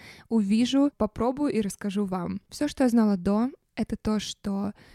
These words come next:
на вечеринке примерно пятьдесят на пятьдесят пропорция одиноких людей и парочек. Женщин, если не пятьдесят на пятьдесят с мужчинами,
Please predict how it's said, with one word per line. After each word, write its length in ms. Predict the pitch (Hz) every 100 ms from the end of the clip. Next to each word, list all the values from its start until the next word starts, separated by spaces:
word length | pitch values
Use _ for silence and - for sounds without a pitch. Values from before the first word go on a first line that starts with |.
| _ _
на 180 | 214 240
вечеринке 640 | 285 - 226 214 233 -
примерно 560 | 220 208 208 208 208 196 -
пятьдесят 460 | - 208 - 185
на 100 | 202
пятьдесят 440 | 196 202 - 220 262
пропорция 840 | 214 202 202 202 - - 196 185 - - _ _ _ _
одиноких 680 | - 208 214 202 196 262 -
людей 420 | 302 320 339 359 _ _ -
и 380 | 233 233 226 247
парочек. 540 | 196 190 196 - - - _
Женщин, 840 | - 214 247 254 240 - 202 190 208 _
если 540 | 208 226 220 - 202 208
не 240 | 220 220 214
пятьдесят 440 | 180 185 - 180
на 100 | 196
пятьдесят 400 | 190 196 - 180
с 80 | -
мужчинами, 520 | 202 - 196 190 185